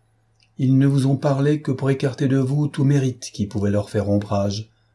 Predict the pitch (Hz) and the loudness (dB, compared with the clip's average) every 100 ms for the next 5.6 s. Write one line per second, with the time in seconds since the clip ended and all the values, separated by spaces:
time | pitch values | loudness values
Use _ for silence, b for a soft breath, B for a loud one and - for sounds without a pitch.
0 | _ _ _ _ _ - 104 101 110 107 | _ _ _ _ _ -6 -4 0 0 2
1 | 107 110 107 107 107 107 107 101 101 - | 0 -2 -4 -4 -2 0 2 0 -4 -4
2 | 107 107 - 110 104 - 110 101 107 107 | -2 -2 -4 -4 -4 -2 -2 0 0 2
3 | 107 104 113 110 - 135 139 b b b | 2 0 -2 -4 -2 -2 -2 b b b
4 | b - 107 107 107 104 - 104 120 120 | b -4 0 2 2 -2 0 2 2 2
5 | 117 117 - 127 139 | 2 0 0 0 0